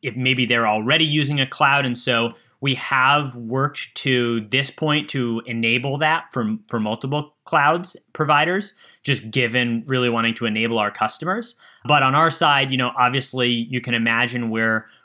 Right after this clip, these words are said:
working through with these different cloud providers that all have solutions around that machine learning piece, the data handling, retraining, and data storage side. Just, you know,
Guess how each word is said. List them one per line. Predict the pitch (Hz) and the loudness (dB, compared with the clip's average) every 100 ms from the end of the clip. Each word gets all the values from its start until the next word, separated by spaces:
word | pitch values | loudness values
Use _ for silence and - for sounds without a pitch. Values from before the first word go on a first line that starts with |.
| _ | _
working | 135 165 165 143 | 2 2 2 -2
through | 131 - 135 151 147 | -2 -6 0 2 2
with | 135 | 0
these | 135 131 | 0 -2
different | 123 135 135 131 | -2 -4 -4 0
cloud | 202 190 | 0 0
providers | 165 175 156 156 139 | 2 4 4 2 0
that | 131 | 2
all | 123 127 | 2 2
have | 135 - | 0 -2
solutions | 131 120 127 - 123 120 | -4 -2 -2 -2 -4 -2
around | 117 110 107 110 107 107 - _ _ - | -2 0 0 0 -2 -4 -10 _ _ -4
that | 131 123 | -2 0
machine | 127 - 131 120 | -2 0 2 2
learning | 120 123 117 | 2 2 0
piece, | 113 120 113 110 110 - | -4 -4 -2 -2 -4 -4
the | 117 113 107 - _ - | 0 2 0 -4 _ -4
data | 151 143 131 123 | 0 2 2 0
handling, | 113 131 127 123 120 117 117 113 110 | -4 -2 0 0 0 2 2 0 0
retraining, | 131 120 - 131 120 117 113 110 107 110 _ _ - | 0 0 0 2 2 2 2 0 -4 -8 _ _ -2
and | 117 110 110 | 0 2 0
data | 123 117 107 | 0 0 -2
storage | - 120 113 104 101 | -2 -2 0 -2 -4
side. | - 104 95 92 92 | -6 -4 -4 -6 -8
Just, | 110 - _ _ _ _ _ | -8 -10 _ _ _ _ _
you | 147 | -2
know, | 113 | -2